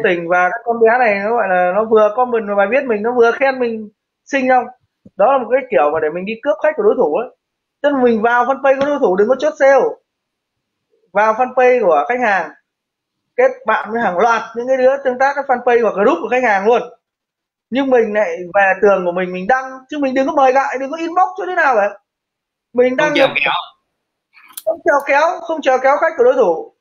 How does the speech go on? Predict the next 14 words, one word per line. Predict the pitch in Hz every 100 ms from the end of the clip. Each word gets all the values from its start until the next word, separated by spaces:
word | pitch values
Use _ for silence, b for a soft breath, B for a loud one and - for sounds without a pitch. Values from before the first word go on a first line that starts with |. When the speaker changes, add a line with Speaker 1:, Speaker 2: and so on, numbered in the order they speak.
| -
Speaker 1:
Nhưng | 262
mà | 262
mình | 226 220
làm | 214
sao? | 233 240 208 - _ _ _ 254
Khéo | 254 302
léo | 269 269 320 - _ _ _ -
comment | 294 302 277 208 190
vào | 190 185 175 165 170 _ _ _ _ _ _ -
khách | 277
hàng | 247 202
của | 175
đối | 214
thủ. | 226 156